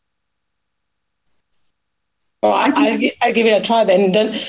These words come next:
so look, very forceful. And we have, in fact, been getting some feedback from clients that they would like to see more diverse teams in the pitching teams when we go and do M and A or,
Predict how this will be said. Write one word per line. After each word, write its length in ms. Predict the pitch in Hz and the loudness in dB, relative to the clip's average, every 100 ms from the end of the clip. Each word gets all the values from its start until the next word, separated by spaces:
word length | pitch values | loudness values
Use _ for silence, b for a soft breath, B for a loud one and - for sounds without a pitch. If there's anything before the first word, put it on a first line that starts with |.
| B - | B -4
so 120 | 262 | 0
look, 200 | 247 233 | 2 2
very 380 | 180 214 254 277 | 2 2 2 2
forceful. 680 | 233 170 170 - 175 190 - | 0 -2 -2 -2 0 0 -2
And 340 | 196 185 190 | 0 0 2
we 180 | 180 240 | 2 2
have, 400 | 233 220 233 233 | 2 0 0 0
in 140 | 202 | -2
fact, 400 | 190 196 185 - | 0 -2 -2 -4
been 160 | 208 196 | -2 0
getting 420 | 190 185 185 180 | 0 2 0 0
some 220 | 180 190 | 0 -2
feedback 420 | 185 190 185 175 175 | 0 -2 0 -4 -2
from 220 | 180 180 | -4 -2
clients 400 | 180 175 175 175 | -2 -2 -2 -2
that 120 | 175 | 0
they 100 | 180 | 0
would 200 | 175 170 | 2 2
like 260 | 175 175 170 | 2 -2 -6
to 60 | |
see 260 | 185 190 185 | -6 -4 -2
more 220 | 180 170 | 0 0
diverse 520 | 165 175 170 170 170 | 2 0 0 0 -2
teams 420 | - 190 175 175 175 | -6 -4 -2 -2 -2
in 120 | 170 | -2
the 60 | |
pitching 460 | 165 214 214 208 196 | -2 -2 0 -2 0
teams 400 | 202 202 196 190 | 0 2 0 0
when 160 | 185 170 | 0 2
we 100 | 170 | 2
go 220 | 175 170 | 2 2
and 100 | 165 | 0
do 160 | 165 | 0
M 120 | 160 160 | 0 2
and 100 | 180 | 0
A 280 | 196 196 | 2 2
or, 260 | 175 165 | 2 0